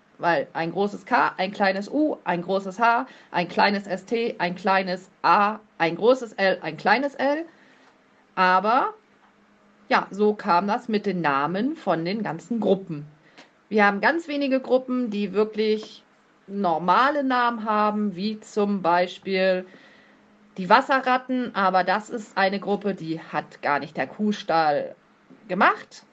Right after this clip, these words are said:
also gar nicht erstellt, sondern die kam an, „Hey Mann, ich hab da eine Gruppe, können wir bei euch in die Dorfgemeinschaft mit rein?“ Und dann werden sie bei uns, also bei uns kommen erstmal alle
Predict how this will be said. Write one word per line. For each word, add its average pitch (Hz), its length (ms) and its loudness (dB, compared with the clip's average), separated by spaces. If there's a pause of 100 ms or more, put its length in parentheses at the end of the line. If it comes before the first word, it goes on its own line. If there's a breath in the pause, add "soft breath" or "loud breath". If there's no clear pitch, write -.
(160)
also 175 200 -2
gar 170 180 0
nicht 175 140 -8
erstellt, 254 480 2
sondern 202 500 0
die 185 180 -10
kam 175 380 -4
an, 208 220 -2
„Hey 311 380 0
Mann, 269 420 -2 (280 loud breath)
ich 214 180 -6
hab 277 140 4
da 262 60 2
eine 247 140 -2
Gruppe, 233 500 0
können 226 220 -2
wir 214 100 2
bei 208 80 0
euch 190 300 0
in 190 120 -6
die 175 80 -6
Dorfgemeinschaft 240 760 0
mit 214 160 -6
rein?“ 254 400 0
Und 190 340 -4 (100)
dann 190 440 -2
werden 185 320 0
sie 175 460 -4 (280 loud breath)
bei - 80 -10 (120)
uns, 339 180 -2
also 214 220 -2
bei 208 80 2
uns 214 260 -2
kommen 208 240 0
erstmal 185 500 -2
alle 180 560 0